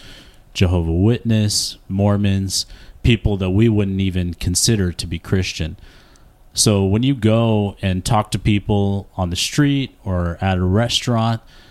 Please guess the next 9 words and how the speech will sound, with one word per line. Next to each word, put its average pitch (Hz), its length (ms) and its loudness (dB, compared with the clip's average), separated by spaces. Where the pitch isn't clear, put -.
they 98 360 2
really 117 320 2
have 98 240 -2
no 104 180 2
idea 95 380 0
what 87 180 -4
Christianity 92 640 -2
is 82 140 -4
about, 82 420 -4